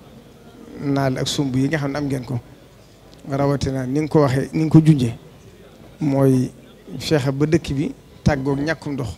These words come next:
ak assainissement. Wax naa la ko bu yàggul ne la ñaari jafe-jafe yi ngay am, gën a am Tuubaa ci sa loxo la nekk, mooy assainissement bi ak ndox mi. Kon loolu ca jàpp naa ne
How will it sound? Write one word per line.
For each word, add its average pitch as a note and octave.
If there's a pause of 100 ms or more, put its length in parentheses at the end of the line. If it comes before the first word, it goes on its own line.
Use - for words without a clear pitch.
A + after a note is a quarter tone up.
(500)
ak -
assainissement. C3+
Wax C#3
naa C#3
la C3
ko C3
bu C3+
yàggul C3+
ne C#3
la C3+ (840)
ñaari D3
jafe-jafe C#3
yi C#3
ngay E3
am, D#3 (120)
gën D#3+
a E3
am D3
Tuubaa C3+
ci B2+
sa E3
loxo C#3
la C3
nekk, A#2+ (600)
mooy C#3
assainissement C3+
bi B2+
ak C#3
ndox A#2+
mi. A2+ (1300)
Kon D3+ (720)
loolu C#3+ (360)
ca -
jàpp D#3
naa C#3+
ne C#3+